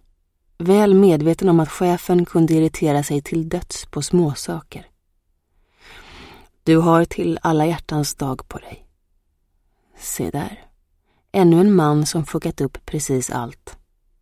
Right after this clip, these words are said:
Den där jävla Valentin och hans jävla dag. Astrid hade haft svårt för Valentin redan när det begav sig för några århundraden sedan.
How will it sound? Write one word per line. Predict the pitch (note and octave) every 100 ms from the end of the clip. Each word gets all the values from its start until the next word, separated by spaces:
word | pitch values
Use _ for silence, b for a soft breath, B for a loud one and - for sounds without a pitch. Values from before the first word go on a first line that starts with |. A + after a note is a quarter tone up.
| _ _ B B B B
Den | - A3
där | F3+
jävla | E3 G#3+ D#3+ E3
Valentin | F3+ F#3+ A3+ A#3+ G#3 - - -
och | D#3
hans | C#3 C#3 C#3+
jävla | D3 D#3+ - - - -
dag. | - - - - _ _ _ _ _ _ b b b b _ _
Astrid | G3 - - - G3+ G3+ G3+
hade | F#3+ - F3
haft | F3+ -
svårt | - F#3 D#3+ -
för | F3+
Valentin | F3+ G#3+ D#3 D3 D3 D#3 D#3 D#3 -
redan | F#3+ F3 D3+
när | D3
det | D#3
begav | F3+ - E3+ E3+ F#3+
sig | - E3
för | D3 D#3
några | C#3+ C#3+
århundraden | G3+ D#3+ C3 C#3+ C3+ C3 B2+ B2+
sedan. | - D3 -